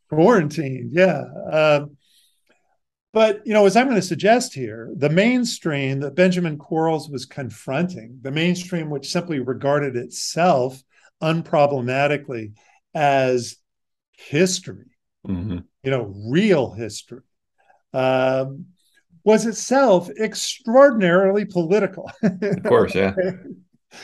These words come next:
Speaker 1: And you've made the point, you know, in past episodes, a brilliant point that it's, that it's, it's only the revision that gets tagged as political, never the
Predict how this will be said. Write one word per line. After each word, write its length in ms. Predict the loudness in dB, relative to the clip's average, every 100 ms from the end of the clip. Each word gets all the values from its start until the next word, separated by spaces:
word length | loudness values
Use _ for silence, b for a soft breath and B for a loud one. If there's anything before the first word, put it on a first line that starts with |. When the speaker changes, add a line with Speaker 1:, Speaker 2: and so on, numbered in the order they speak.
| B
Speaker 1:
And 140 | 0 2
you've 140 | 4
made 200 | 4 4
the 80 | 2
point, 520 | 0 2 2 0 -4
you 80 | -2
know, 120 | 0
in 160 | 0 0
past 320 | 0 0 0
episodes, 480 | -4 -4 -6 -6 -6
a 60 |
brilliant 400 | -2 0 2 -2
point 300 | -4 -6 -6 B B _
that 180 | 6 6
it's, 200 | 6 0 -12 -8
that 240 | -2 2 2
it's, 360 | 0 -4 -16 _ _ _ _ _ _ _ _ _ _ _ _
it's 240 | -4 -4 -4
only 640 | 2 4 6 4 2 2
the 600 | 0 0 2 2 0 -4 -10 -12
revision 1000 | -4 -2 -2 2 4 4 2 -6 -12 -20 _ _ -6
that 240 | -4 -2
gets 360 | -2 -2 -4 -10
tagged 580 | -4 0 0 -2 -6
as 500 | -10 -8 -6 -4 -8
political, 720 | -10 -8 -4 -2 -2 -4 -12 -16 b b -4
never 520 | 4 4 4 2 0
the 540 | -2 -4 -4 -6 -8